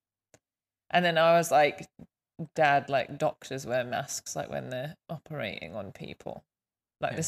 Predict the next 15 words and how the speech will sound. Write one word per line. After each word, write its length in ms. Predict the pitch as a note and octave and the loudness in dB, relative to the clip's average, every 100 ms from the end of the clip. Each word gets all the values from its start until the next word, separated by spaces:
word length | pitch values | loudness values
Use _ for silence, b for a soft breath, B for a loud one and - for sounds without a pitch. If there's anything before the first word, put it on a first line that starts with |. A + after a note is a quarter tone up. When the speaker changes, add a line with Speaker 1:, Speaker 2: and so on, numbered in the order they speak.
| - | 0
Speaker 1:
same 240 | E3+ D#3+ | 0 0
ma-, 140 | C#3+ - | -2 -2
that, 160 | E3+ D3+ | -4 -6
that's 180 | C#3+ | -4
why 60 | E3 | -2
they're 80 | D3+ | -4
called 180 | D3+ C3+ | -4 -8
surgical 520 | - D#3 D3+ B2+ B2+ | -4 -2 -2 -4 -10
masks, 480 | C3 B2+ - - - | -6 -6 -6 -12 -10
right? 220 | B2 B2+ - | -10 -10 -12
Speaker 2:
Yeah. 240 | A#2+ A2+ A2+ | -16 -16 -8
Speaker 1:
And, 140 | D#3 D#3 | -6 -4
like, 180 | - | -6
dentists 540 | - D#3 D3+ - C3+ - | -4 -4 -4 -8 -10 -12
do. 280 | B2+ A2+ | -10 -8